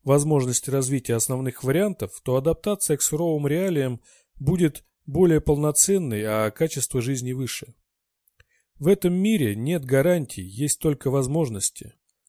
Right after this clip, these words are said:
МакАртур. Диапазон применения байки.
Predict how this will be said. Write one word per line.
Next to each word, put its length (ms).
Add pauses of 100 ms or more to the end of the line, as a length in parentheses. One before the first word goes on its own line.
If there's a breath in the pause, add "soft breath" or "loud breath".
(120)
МакАртур. 600 (920)
Диапазон 540
применения 560
байки. 480